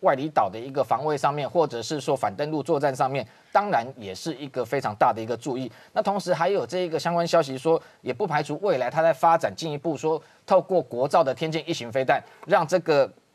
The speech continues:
呃，腾云无人机具备这个空对空的一个攻击能力。不过这个部分我觉得相对困难啊，因为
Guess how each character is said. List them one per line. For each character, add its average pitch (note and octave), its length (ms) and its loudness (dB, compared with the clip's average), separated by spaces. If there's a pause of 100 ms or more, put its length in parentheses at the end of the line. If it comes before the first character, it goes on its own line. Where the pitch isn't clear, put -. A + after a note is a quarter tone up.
(500)
呃， C3+ 100 -2
腾 C#3 160 0
云 D#3+ 120 -2
无 C#3 100 0
人 C#3+ 140 2
机 D#3 160 -4
具 G3+ 260 -2
备 C#3+ 280 2 (180)
这 D3+ 120 -4
个 B2+ 140 -6
空 C#3+ 180 -2
对 C#3 140 0
空 C3+ 160 -4
的 B2+ 100 -2
一 B2 60 -4
个 B2+ 100 -2
攻 C3 160 -2
击 G#2+ 120 -10
能 A2+ 120 -6
力。 B2 100 -6
不 - 120 -8
过 G#3 100 2
这 G#3+ 120 0
个 F3+ 40 2
部 E3 220 -6
分 C#3 200 0
我 G2 80 -10
觉 G2 100 -6
得 C3 60 -2
相 C#3 160 -2
对 C#3+ 120 -2
困 B2+ 240 -2
难 F2 180 -16
啊， F2 200 -14
因 F3+ 80 -2
为 G3 200 0